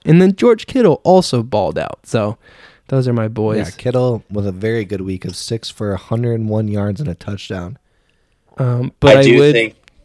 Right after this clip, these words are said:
Speaker 1: go ahead.
Speaker 3: I do think that, uh, the garbage time got a little bit into this game, and that's why everybody's stats were a little bit padded.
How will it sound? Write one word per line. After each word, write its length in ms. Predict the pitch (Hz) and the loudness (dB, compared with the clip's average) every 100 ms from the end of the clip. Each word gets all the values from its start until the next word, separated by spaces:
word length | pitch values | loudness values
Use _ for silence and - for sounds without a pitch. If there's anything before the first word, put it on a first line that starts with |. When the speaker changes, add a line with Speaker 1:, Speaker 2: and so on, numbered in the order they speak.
| - | -2
Speaker 1:
go 120 | 135 | 0
ahead. 200 | 117 113 _ _ _ - _ _ _ - | 0 -2 _ _ _ -20 _ _ _ -4
Speaker 3:
I 100 | 104 | -2
do 160 | 113 117 | 0 -2
think 280 | - 110 - | -2 -4 0
that, 260 | 104 95 | 0 2
uh, 280 | 95 92 92 - _ _ _ - | -2 -4 -6 -8 _ _ _ -18
the 60 | 95 | -2
garbage 380 | 110 107 104 - | 0 0 -2 -6
time 260 | 110 107 | -2 -2
got 180 | 107 104 | -2 -4
a 80 | 101 | -2
little 200 | 107 110 | -6 -6
bit 120 | 107 | -6
into 200 | 107 104 | -8 -8
this 220 | 107 107 - | -10 -10 -10
game, 260 | 104 107 | -10 -8
and 80 | 98 | -6
that's 240 | 98 - | -8 -6
why 180 | 98 95 | -4 -4
everybody's 420 | 92 92 92 87 | -4 -8 -14 -12
stats 440 | - 92 90 - - | -6 -4 -6 -12 -12
were 160 | 95 | -8
a 40 | 92 | -8
little 220 | 92 92 | -8 -6
bit 160 | 95 - | -6 -6
padded. 400 | 92 92 101 | -4 -4 -4